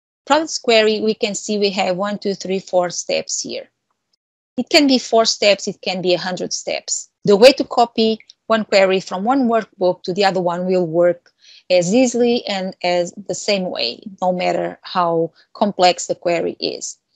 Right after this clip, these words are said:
So we just need to right click on top of the query we want to copy, select copy, go over to the second workbook, make sure you have the queries and connections pane open, right click on the pane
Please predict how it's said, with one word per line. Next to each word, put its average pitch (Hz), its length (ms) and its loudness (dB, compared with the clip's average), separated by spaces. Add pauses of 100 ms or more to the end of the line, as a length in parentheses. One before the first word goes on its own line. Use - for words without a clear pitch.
(500)
So - 160 0
we 233 80 4
just 311 260 0
need 359 240 2
to 247 400 6 (680)
right 233 320 4
click 311 320 0
on 269 140 -2
top 233 200 0
of 208 80 -4
the 202 100 -2
query 196 400 0
we 175 160 -2
want 220 280 -2
to 226 80 -4
copy, 175 600 -10 (280)
select 240 520 0
copy, 196 500 -6 (840)
go 277 320 8
over 214 640 2 (160)
to 220 80 -2
the 202 100 -4
second 277 360 -4
workbook, 175 600 -4 (480)
make 233 160 -2
sure 240 300 4
you 233 140 2
have 196 280 0
the 175 80 -4
queries 208 320 -2
and 196 160 -6
connections 180 540 -6
pane 240 260 0
open, 170 460 -10 (420)
right 240 300 6
click 233 340 2
on 190 160 -2
the 190 100 -2
pane 180 520 -4